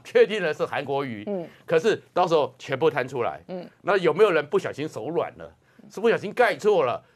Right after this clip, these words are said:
Speaker 1: 明明是盖，盖到其他的，那还不一定，
Speaker 2: 嗯。
Speaker 1: 或是盖到自己。
Speaker 2: 嗯。
Speaker 1: 那这里面回来了就回来了。
Speaker 2: 所以我们可以沙盘推演嘛。民众党如果第一阶段提自己人的话，就进入第二阶段嘛。
Speaker 1: 对。
Speaker 2: 第二阶段如果蓝绿都团进团出的话，其实蓝绿是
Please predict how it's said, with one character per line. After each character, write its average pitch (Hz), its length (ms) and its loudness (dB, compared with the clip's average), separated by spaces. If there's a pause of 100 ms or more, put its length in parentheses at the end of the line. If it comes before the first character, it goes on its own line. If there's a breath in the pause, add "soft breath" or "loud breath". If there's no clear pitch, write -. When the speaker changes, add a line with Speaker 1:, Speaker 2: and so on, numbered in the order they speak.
(120)
Speaker 1:
明 175 180 -4
明 196 180 -4
是 185 280 -2
盖， 214 280 -2
盖 196 160 0
到 196 100 0
其 165 220 -8
他 180 180 2
的， - 280 0
那 165 120 -4
还 147 140 -2
不 160 160 -6
一 151 60 -10
定， 143 160 -6
Speaker 2:
嗯。 - 20 -14
Speaker 1:
或 196 160 -4
是 185 80 -8
盖 185 140 -4
到 180 120 -2
自 180 140 -8
己。 107 220 -16 (340 soft breath)
Speaker 2:
嗯。 185 60 -10
Speaker 1:
那 196 80 0
这 254 220 4
里 151 100 0
面 143 160 -2
回 120 180 -2
来 110 140 0
了 110 120 -4
就 - 180 -8
回 - 80 -12
来 349 80 2
了。 - 0 -
Speaker 2:
所 - 20 4
以 - 20 4
我 285 160 2
们 233 140 -2
可 277 140 -2
以 247 40 0
沙 262 200 -4
盘 208 200 -4
推 226 160 -4
演 196 160 -6
嘛。 160 220 -8
民 233 160 -4
众 359 220 -2
党 233 180 -2
如 247 100 -2
果 285 140 -2
第 269 180 -4
一 277 60 -6
阶 262 160 -2
段 254 240 -2
提 208 240 -6
自 277 180 -6
己 185 260 -8
人 165 220 -8
的 190 80 -8
话， 220 220 2
就 240 140 -4
进 233 240 -6
入 233 180 -2
第 220 160 -4
二 196 80 -2
阶 185 180 -6
段 190 220 0
嘛。 143 80 0
Speaker 1:
对。 98 120 -4 (220 loud breath)
Speaker 2:
第 392 80 0
二 381 120 2
阶 349 180 0
段 311 240 0
如 294 100 -2
果 277 160 0
蓝 233 240 2
绿 320 260 -2
都 285 280 -2
团 233 340 -2
进 262 280 -4
团 214 260 0
出 233 220 -4
的 214 120 -2
话， 277 220 2
其 262 180 -4
实 226 200 -4
蓝 208 200 0
绿 269 160 -2
是 254 140 -6